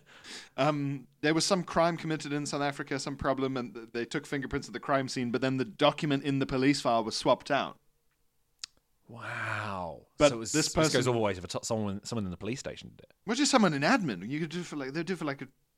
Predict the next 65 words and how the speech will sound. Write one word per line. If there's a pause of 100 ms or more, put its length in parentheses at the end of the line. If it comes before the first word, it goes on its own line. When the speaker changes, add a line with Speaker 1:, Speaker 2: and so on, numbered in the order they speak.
(200)
Speaker 1:
hundred
quid
or
whatever.
Like,
it's
not (380)
Speaker 2:
Oh,
Matt,
do
you
know
what?
Looking
back, (260)
it
is
mad
the
temp
jobs
and
stuff
I
used
to
do,
just
Speaker 1:
Yeah,
Speaker 2:
the
Speaker 1:
with (160)
Speaker 2:
power
I
Speaker 1:
the
Speaker 2:
could
Speaker 1:
level
of
Speaker 2:
wield.
Speaker 1:
access.
Speaker 2:
Yeah,
I
wo-,
I
wo-,
I
Speaker 1:
<laughs>
Speaker 2:
did
a
temp
job
for
that,
that,
uh, (160)
uh,
that,
that
medical
facility
that
had
the
elephant
man (160)
incident.